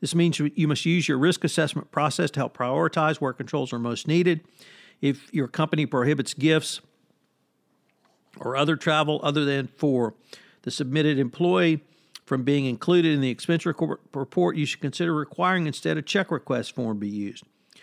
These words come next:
which would be subject to stringent controls.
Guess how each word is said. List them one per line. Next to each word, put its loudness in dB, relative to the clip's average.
which 2
would -4
be -2
subject -2
to -8
stringent -2
controls. -8